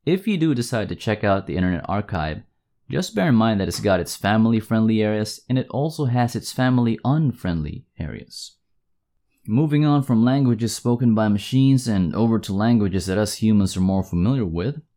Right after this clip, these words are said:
just how different can your personality become if you speak more than one language? There's a Czech proverb that goes something like this, "Learn a new language, get a new soul."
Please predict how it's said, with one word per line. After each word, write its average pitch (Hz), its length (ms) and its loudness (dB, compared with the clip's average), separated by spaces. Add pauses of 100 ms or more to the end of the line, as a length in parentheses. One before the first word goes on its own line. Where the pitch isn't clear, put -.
(260)
just - 240 -8
how 254 160 2
different 107 600 -2
can 87 160 -4
your 87 80 -4
personality 90 640 -2
become 82 640 -2
if 107 160 -6
you 175 60 -2
speak 147 340 -2
more 110 200 0
than 101 260 -2
one 78 200 -4
language? 117 640 -2 (460)
There's 175 260 -4
a 165 100 -2
Czech - 420 -6
proverb 139 440 -2
that 95 140 -4
goes 104 240 2
something 92 320 0
like 73 240 -6
this, - 480 -8 (500)
"Learn 98 240 0
a 160 60 2
new 160 200 0
language, 110 680 0 (260)
get 90 180 0
a 101 60 4
new 92 200 2
soul." - 440 -8